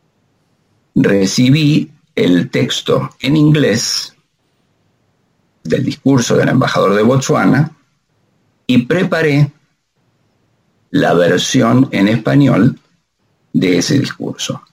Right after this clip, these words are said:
teniendo como apoyo al mismo tiempo la grabación de lo que había dicho el intérprete de cabina española.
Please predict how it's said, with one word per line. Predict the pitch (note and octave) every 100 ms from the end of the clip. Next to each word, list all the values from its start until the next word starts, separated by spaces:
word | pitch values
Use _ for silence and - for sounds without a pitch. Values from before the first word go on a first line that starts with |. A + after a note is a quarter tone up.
| _ _ _ _ _
teniendo | A2+ C#3 D#3 A2 E2 E2+ C#2
como | - F2 F2+ - -
apoyo | - E2+ - F3 F#3+ B2+ G#2+ - C#3 _
al | - -
mismo | G2+ A2 B2+
tiempo | C#3+ C#3 A#2 - - - _ _ _ -
la | G#2 G#2
grabación | A2 A2+ A#2+ C3+ C3+ D3+ A2+ G#2+ C#3+ D3+ _ _ _ _ _ -
de | B2 - G2+
lo | F#2+ E2
que | -
había | F2 G2+ A#2
dicho | G#2+ G2 - B2 -
el | - D3
intérprete | C3+ G#2 F#2+ F2+ F#2 G2+ F#2
de | E2
cabina | E2 E2 -
española. | - D2 - - - -